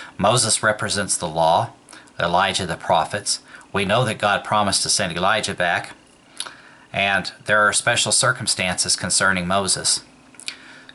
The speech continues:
So, while this does need to go into in more depth, um, suffice it to say at this point, um, Moses and Elijah are gonna be witnesses to the children of Israel, because the law and the prophets are a witness unto them.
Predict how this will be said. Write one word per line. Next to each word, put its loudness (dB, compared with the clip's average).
So, 2
while 4
this 2
does 0
need -2
to -6
go 0
into 0
in -6
more 0
depth, -2
um, 0
suffice 2
it -14
to -8
say 2
at -4
this 0
point, -2
um, 0
Moses 2
and -4
Elijah 2
are 2
gonna -4
be -4
witnesses -2
to -6
the -8
children 0
of -2
Israel, -2
because -2
the 0
law 6
and 2
the -2
prophets 0
are 4
a 2
witness 0
unto 0
them. -2